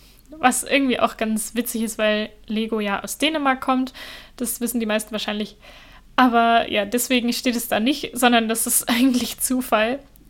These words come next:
Aber die Story ist nämlich so. Ich hab schon richtig lange irgendwie mal wieder total Bock gehabt, Lego zu bauen und Lego zu besitzen.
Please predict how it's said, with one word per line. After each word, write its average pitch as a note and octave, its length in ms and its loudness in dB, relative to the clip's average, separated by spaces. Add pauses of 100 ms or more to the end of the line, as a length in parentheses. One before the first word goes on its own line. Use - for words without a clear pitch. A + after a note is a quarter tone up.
(160)
Aber A3 400 2 (160)
die C4+ 60 -6
Story D#4+ 400 4
ist C#4+ 180 0
nämlich A#3 220 -2
so. - 180 -6 (560)
Ich B3+ 220 0
hab C4 260 2 (160)
schon B3 640 2 (480)
richtig D#4+ 320 0
lange B3+ 320 4
irgendwie A#3+ 220 -2
mal A#3 120 -2
wieder A3+ 280 0 (100)
total A#3+ 320 0
Bock A#3 220 -2
gehabt, G#3+ 460 -6 (340)
Lego A3 420 0
zu G3 260 -10
bauen G#3+ 460 -2
und G#3+ 540 -6 (380)
Lego A3+ 360 0
zu G#3+ 300 -6
besitzen. A3 500 -2